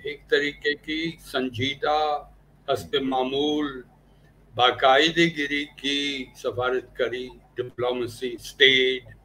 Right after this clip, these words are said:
अ, diplomacy is back, वापसी हुई है उसकी।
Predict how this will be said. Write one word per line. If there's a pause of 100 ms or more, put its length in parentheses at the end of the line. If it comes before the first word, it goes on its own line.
(440)
अ, (640)
diplomacy (140)
is
back,
वापसी
हुई
है
उसकी।